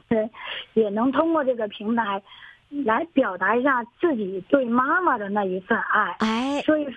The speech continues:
Speaker 1: 说你对妈妈呢，妈妈曾经对你做过什么样的事情？
Speaker 2: 嗯。
Speaker 1: 嗯，我觉得会很开心。
Speaker 2: 对呀，那你说说吧，你妈妈为你做过什么事情？然后那个，<laughs> 你，咱们也回忆回忆，让你妈妈听听，好吧？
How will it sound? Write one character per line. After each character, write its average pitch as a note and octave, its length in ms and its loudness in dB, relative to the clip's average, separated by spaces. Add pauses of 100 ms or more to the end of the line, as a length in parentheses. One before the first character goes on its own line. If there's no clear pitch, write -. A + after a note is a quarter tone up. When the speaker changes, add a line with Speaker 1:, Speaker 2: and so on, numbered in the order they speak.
(160)
Speaker 1:
说 C4+ 100 4
你 G#3 160 -4
对 D4+ 140 4
妈 D#4+ 320 2
妈 D4+ 160 2
呢， A3+ 260 0 (480)
妈 D#4 260 2
妈 F4 120 0
曾 D#4+ 240 0
经 E4 160 0
对 F#4+ 120 2
你 G#3+ 320 -2
做 D#4 220 2
过 A#3 160 -2
什 G3+ 160 -4
么 A3+ 80 2
样 C4 180 2
的 A3 120 0
事 B3+ 260 0
情？ F3+ 200 -6 (120)
Speaker 2:
嗯。 C#4 340 0 (600)
Speaker 1:
嗯， G2+ 280 -4
我 - 80 0
觉 - 140 2
得 A3 160 2
会 G#3+ 100 0
很 F#3 160 -4
开 F#3 200 -2
心。 D#3+ 340 -10
Speaker 2:
对 C#4+ 180 4
呀， F#3+ 300 0 (160)
那 F4+ 140 4
你 A#3+ 180 0
说 D4 200 2
说 C4+ 180 2
吧， G#3 220 0
你 A#3+ 100 -2
妈 D#4 160 2
妈 D#4+ 80 2 (220)
为 D#4+ 100 4
你 G#3 160 -2
做 D#4 180 2
过 B3 100 0
什 - 220 0
么 A3 100 0
事 B3+ 240 -2
情？ F#3 300 -2 (240)
然 C4 160 4
后 C4 220 0
那 A#3+ 180 0
个， A3 260 0 (140)
<laughs> E4+ 280 0
你， C#4+ 180 -4
咱 C4+ 200 4
们 F#4+ 120 -4
也 D4+ 100 4
回 B3 180 0
忆 D#4 100 2
回 A#3+ 220 0
忆， C4 60 0
让 D4+ 160 2
你 A3 80 -2
妈 B3+ 160 0
妈 C4+ 80 0
听 C4 220 -2
听， G3+ 200 0
好 F#3 120 0
吧？ F3 280 -2